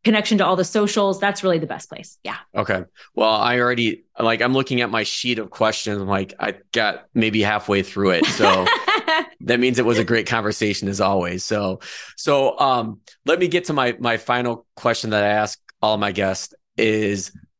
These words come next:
Speaker 2: what is the best thing about being a parent?
Speaker 1: I think it has to be those small moments that just, those little moments where, you know, like, I, I was just on a work trip and I came home and mine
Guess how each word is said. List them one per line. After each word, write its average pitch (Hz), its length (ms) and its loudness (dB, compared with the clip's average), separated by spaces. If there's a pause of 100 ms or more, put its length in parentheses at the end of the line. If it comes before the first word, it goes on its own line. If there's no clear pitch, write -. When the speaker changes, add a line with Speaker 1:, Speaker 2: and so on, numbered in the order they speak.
Speaker 2:
what 135 260 2
is 156 120 0
the 123 120 2
best 117 440 0
thing 113 400 0
about 98 400 0
being 110 400 0
a 95 140 -2
parent? - 580 -4 (1800)
Speaker 1:
I 208 80 2
think 208 200 2
it 208 60 2
has 208 240 2
to 190 80 -2
be 180 120 2
those 170 240 2
small 160 320 2
moments 147 560 -4 (140)
that 156 260 2
just, 160 760 0 (340)
those 185 240 2
little 185 360 4
moments 180 580 0
where, 170 540 0 (180)
you 196 120 -4
know, 170 200 2
like, 170 180 2
I, 170 160 2 (140)
I 185 60 -2
was 175 140 0
just 190 180 0
on 196 80 4
a 175 40 0
work 165 200 0
trip 156 380 -2
and 165 360 2
I 180 100 -2
came 202 260 2
home 175 420 0 (340)
and 170 500 2 (200)
mine 165 360 0